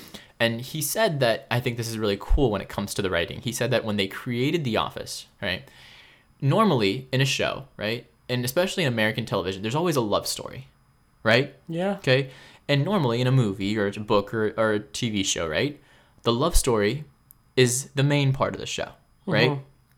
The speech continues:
Speaker 1: And this is typically how it was. The, the love story was the main part of the show, and then you would have a character that would add to the love story, make it funny, make it interesting, like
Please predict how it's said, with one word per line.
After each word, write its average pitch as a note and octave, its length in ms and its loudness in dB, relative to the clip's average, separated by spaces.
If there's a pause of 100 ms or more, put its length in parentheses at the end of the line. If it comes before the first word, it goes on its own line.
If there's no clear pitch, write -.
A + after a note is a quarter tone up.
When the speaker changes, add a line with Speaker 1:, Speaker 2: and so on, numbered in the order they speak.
(400)
Speaker 1:
And B2+ 120 0
this C3 120 2
is A#2+ 100 -4
typically B2+ 360 -2
how A2 160 -2
it - 60 -8
was. - 400 -10 (460)
The, B2 240 -2
the D#3+ 160 2
love D#3+ 280 4
story E3 120 4
was D#3 100 4
the C3+ 40 0
main C3 120 4
part C3 120 2
of B2 40 2
the C3 60 0
show, F2+ 340 -2
and A#2+ 160 0
then A2+ 240 -2 (240)
you D3 100 2
would F3+ 100 0
have C3 440 0
a - 60 -10
character - 720 -4 (400)
that C3 120 6
would A#2+ 240 0
add A2+ 320 4
to C#3 80 -4
the C3+ 80 4
love C#3 160 2
story, D#3+ 360 0 (340)
make B2+ 160 0
it - 120 -10
funny, A#2 520 0 (160)
make A#2+ 180 0
it G#2 180 -8
interesting, C3 600 -2 (240)
like D#3+ 340 2